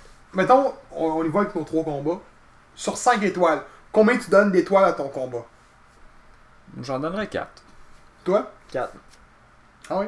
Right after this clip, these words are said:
Speaker 1: Moi, j'en donne quatre point cinq. C'est un des meilleurs matchs que j'ai vu. La fin était dégueulasse.
Speaker 3: Ouais.
Speaker 1: Le, euh, point cinq,
Speaker 2: Ouais,
Speaker 1: là.
Speaker 2: ouais.
Speaker 1: Mais je trouve tellement que c'est un match qui allait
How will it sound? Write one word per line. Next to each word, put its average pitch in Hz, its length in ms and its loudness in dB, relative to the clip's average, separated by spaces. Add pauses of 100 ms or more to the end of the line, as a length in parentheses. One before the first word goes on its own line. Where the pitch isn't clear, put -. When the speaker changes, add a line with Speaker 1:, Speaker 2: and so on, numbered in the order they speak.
Speaker 1:
Moi, 185 120 -2
j'en 170 120 -2
donne 143 140 -4
quatre - 220 -6
point 147 180 -8
cinq. 135 200 -14 (1600)
C'est 196 120 0
un 214 80 6
des 208 120 6
meilleurs 254 320 10
matchs 262 200 8
que 220 60 0
j'ai 180 140 0
vu. 190 80 2
La 185 160 4
fin 294 120 8
était 208 200 4
dégueulasse. - 720 -2
Speaker 3:
Ouais. 156 220 0
Speaker 1:
Le, 226 280 12
euh, 175 40 4
point 175 300 2
cinq, 208 140 4
Speaker 2:
Ouais, 226 160 6
Speaker 1:
là. 180 80 2
Speaker 2:
ouais. 120 120 -4 (180)
Speaker 1:
Mais 190 120 0
je - 60 -4
trouve 285 120 -4
tellement 311 260 8
que 381 60 0
c'est - 80 0
un 208 140 6
match 240 520 8 (480)
qui - 120 2
allait 226 420 8